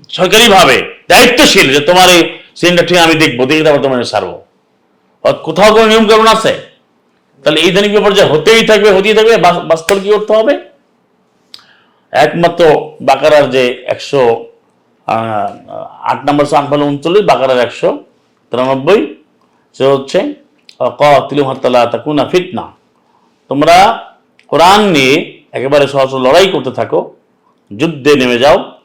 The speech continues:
যতক্ষণ না ফিতনা দূরীভূত হয়। তো ফিতনাটা কি? ফিতনা হচ্ছে কোরআন মুবিন না থাকা। এটা হচ্ছে বাকারা একশো তিরানব্বই, "হাত্তা লা ফিতনা ইয়াকুনা দ্বীনু", আল্লাহ বলছেন দিন হবে,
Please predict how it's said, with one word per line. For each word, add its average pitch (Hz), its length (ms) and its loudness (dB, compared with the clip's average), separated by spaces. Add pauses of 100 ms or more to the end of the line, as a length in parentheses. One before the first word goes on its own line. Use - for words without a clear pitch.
(480)
যতক্ষণ 170 460 -6
না 208 520 -2 (480)
ফিতনা 175 280 -2
দূরীভূত 139 400 0
হয়। 85 280 -8 (880)
তো 113 60 -20
ফিতনাটা 175 460 -2
কি? 95 120 -8 (640)
ফিতনা 175 260 -2
হচ্ছে 190 200 -2
কোরআন 156 360 0
মুবিন 151 280 0
না 127 140 0
থাকা। 107 360 -8 (760)
এটা 143 160 0
হচ্ছে 180 200 0
বাকারা 156 260 0
একশো 151 160 0
তিরানব্বই, 117 600 -2 (800)
"হাত্তা 139 300 -2
লা 139 180 2
ফিতনা 143 260 -6
ইয়াকুনা 180 380 -2
দ্বীনু", 143 440 0
আল্লাহ 127 240 0
বলছেন 147 400 -6
দিন 160 180 0
হবে, 120 380 -4